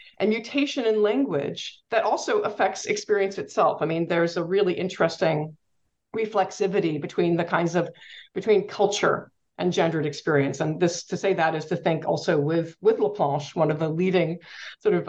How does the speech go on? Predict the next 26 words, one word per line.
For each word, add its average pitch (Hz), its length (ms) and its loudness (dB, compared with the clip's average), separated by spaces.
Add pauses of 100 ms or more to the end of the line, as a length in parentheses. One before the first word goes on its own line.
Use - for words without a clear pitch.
(100)
intellectual 185 720 2
source 170 340 -2
and 170 100 -2
clinical 208 340 4
sources 175 500 -2
for, 170 320 0
for 175 180 0
thinking 180 340 2
in 156 120 0
this, 147 220 -2
in 165 160 2
this 147 140 -2
book, - 360 0
right? 165 260 0
That 170 220 -2 (340)
the, 196 200 0
in 214 100 0
the 214 80 2
mythosymbolic, 196 880 0
the 165 80 -8
kinds 180 240 0
of 165 100 -4
languages 185 500 0
we 160 120 -2
have 147 180 2
available, 135 640 0